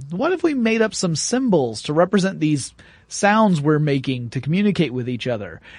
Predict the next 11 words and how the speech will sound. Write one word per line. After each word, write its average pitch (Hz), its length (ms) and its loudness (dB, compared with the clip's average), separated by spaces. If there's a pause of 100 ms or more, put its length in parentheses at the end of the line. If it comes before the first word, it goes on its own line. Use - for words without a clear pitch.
And 170 140 2
then 226 80 2
we 226 100 4
put 214 200 2
those 202 200 6
symbols 185 400 2
into 170 200 0
some 180 200 0
sort 175 220 2
of 131 160 0 (260)
fixed - 680 0